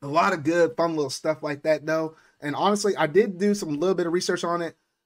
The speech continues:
It seems like the game is gonna be priced at forty bucks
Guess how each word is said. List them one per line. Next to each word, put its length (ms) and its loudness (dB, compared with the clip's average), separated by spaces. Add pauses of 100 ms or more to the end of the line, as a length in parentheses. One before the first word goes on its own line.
It 80 -10
seems 200 2
like 120 4
the 60 -2
game 220 -2
is 80 -4
gonna 160 0
be 160 -4 (160)
priced 360 -2
at 220 -10
forty 280 4
bucks 540 -2